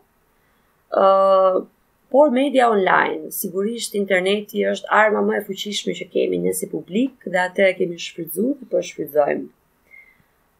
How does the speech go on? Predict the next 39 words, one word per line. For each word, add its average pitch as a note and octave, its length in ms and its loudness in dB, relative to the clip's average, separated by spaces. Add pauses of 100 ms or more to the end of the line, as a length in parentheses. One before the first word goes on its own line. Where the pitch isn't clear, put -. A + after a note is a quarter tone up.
Vetëm B3 140 4
nëpërmjet A#3+ 320 -4
internetit A3 600 0
ne A#3 100 0
kemi A3+ 240 0
arrit G#3 380 0
të G#3+ 160 0
ta F#3+ 160 0
çojmë G3+ 340 -4
lajmin F#3+ 520 0 (320)
dhe F3+ 240 0 (480)
njoftimin F#3 680 -8
e F3 40 -18
teatrit F3 580 -2
në F2 100 -6
çdo F#3+ 240 -8
cep - 300 -4 (140)
të, - 160 -4 (340)
të - 180 -6
globit, F#3 560 2
jo - 120 0
më - 180 -8
të - 160 -10
Shqipërisë. - 640 -6 (880)
Por C#4+ 180 6
që D4 200 -4 (300)
dhe A#3+ 200 2
ai D4 180 4
ka C#4 180 2
kufizimet C4 580 -2
e B3+ 100 4
veta C#4 380 4 (1200)
për G3+ 100 -6
faktin A3+ 560 -2
që G#3+ 240 -4
të - 200 -20
paktën A3+ 340 0
në G#3 40 -8
Shqipëri A3 460 -4